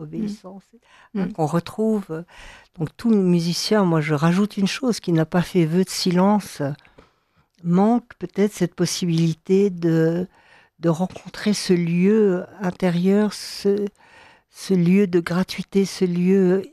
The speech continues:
Speaker 1: inviolable, euh, à partir duquel quelque chose de l'unité peut se donner.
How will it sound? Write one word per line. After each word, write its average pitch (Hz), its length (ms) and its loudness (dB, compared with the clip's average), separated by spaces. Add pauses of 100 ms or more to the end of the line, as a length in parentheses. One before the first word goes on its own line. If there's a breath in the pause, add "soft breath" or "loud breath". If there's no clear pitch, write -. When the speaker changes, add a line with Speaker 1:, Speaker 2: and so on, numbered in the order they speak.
(140)
Speaker 1:
inviolable, 185 800 0
euh, 190 320 -4 (1200 loud breath)
à - 100 -20
partir - 380 0
duquel 180 800 2 (240)
quelque 202 280 0
chose 185 260 0
de 170 100 2
l'unité 175 720 2
peut 175 220 -6
se - 200 -4
donner. 156 480 0